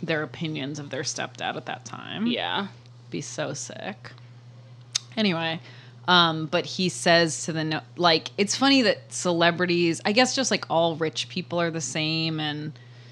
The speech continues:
Speaker 1: once you enter a restaurant, all people become the same. Like,
Speaker 2: Right.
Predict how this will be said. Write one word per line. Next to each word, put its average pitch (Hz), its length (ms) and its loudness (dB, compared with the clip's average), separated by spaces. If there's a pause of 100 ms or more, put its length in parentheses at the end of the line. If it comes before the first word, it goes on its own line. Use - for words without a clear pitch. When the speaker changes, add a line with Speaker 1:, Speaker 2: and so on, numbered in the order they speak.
(200)
Speaker 1:
once 165 240 -2
you 170 80 0
enter 156 300 -2
a 156 60 0
restaurant, 151 560 -2
all 147 240 -6
people 170 420 -6
become 190 320 0
the 196 100 2
same. 180 460 2
Like, 160 200 0
Speaker 2:
Right. 131 200 -2